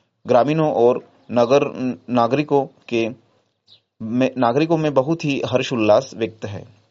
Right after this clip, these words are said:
इस हेतु ग्रामीण व शहरी जन प्र-, जन मध-, मध्य प्रदेश सरकार को धन्यवाद भी दे रहे हैं।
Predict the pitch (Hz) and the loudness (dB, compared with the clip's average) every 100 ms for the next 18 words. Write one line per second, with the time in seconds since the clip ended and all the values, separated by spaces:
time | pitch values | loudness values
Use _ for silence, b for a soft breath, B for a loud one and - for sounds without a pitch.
0 | _ _ _ _ - 131 - 110 107 107 | _ _ _ _ -4 -4 -4 -8 -6 -4
1 | 131 131 _ b b b - 113 120 147 | -6 -8 _ b b b 0 2 2 0
2 | 135 127 101 b b 147 135 143 131 110 | 2 2 0 b b 4 4 4 0 2
3 | 123 131 - _ - 107 - - _ 110 | 2 0 -8 _ -6 -6 -8 -20 _ 0
4 | 127 135 123 _ 117 107 98 - - 104 | 2 2 -4 _ -6 -6 -8 -18 -16 -14
5 | 98 - _ - 117 120 120 123 151 - | -14 -18 _ -4 -2 0 0 0 0 2
6 | 110 127 127 123 120 110 107 107 110 127 | 2 4 2 2 -2 -2 -4 0 2 2
7 | - - b b b _ 120 151 135 110 | 0 -12 b b b _ -2 -2 2 2
8 | 107 95 92 87 | 0 -2 -12 -14